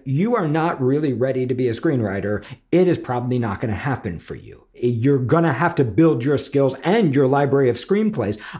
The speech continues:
up to a point where you're really ready to do this. But there is the, uh,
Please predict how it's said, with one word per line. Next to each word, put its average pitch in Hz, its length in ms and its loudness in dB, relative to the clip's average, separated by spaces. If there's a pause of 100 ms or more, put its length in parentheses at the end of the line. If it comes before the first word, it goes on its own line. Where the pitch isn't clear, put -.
up 170 160 -2
to 170 140 2
a 156 40 2
point 127 320 -4
where 147 140 2
you're 160 280 4
really 127 280 2
ready 92 260 -2
to 110 120 -2
do 180 240 4
this. - 380 -12 (1160)
But 190 160 0
there 214 240 2
is 302 540 0 (540)
the, 147 420 2
uh, 127 360 0